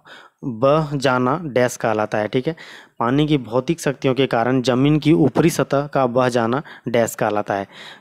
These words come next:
क्वेश्चन नंबर ये देखिए फ़िफ़्टीन है और इस क्वेश्चन का सही आंसर होगा सी नंबर, जो कि मृदा अपरदन देखिए सही आंसर हो जाएगा।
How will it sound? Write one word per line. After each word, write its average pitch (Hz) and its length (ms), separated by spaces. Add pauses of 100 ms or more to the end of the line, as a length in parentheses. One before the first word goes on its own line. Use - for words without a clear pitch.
(120)
क्वेश्चन 143 240
नंबर 147 180
ये 143 120
देखिए 139 220
फ़िफ़्टीन 151 440
है 156 60
और 151 100
इस 135 80
क्वेश्चन 139 260
का 131 100
सही 123 280
आंसर 143 200
होगा 143 200
सी 123 220
नंबर, 131 260
जो 127 120
कि 135 160 (300)
मृदा 139 340
अपरदन 139 400
देखिए 135 220
सही 117 260
आंसर 113 280
हो 107 80
जाएगा। 101 280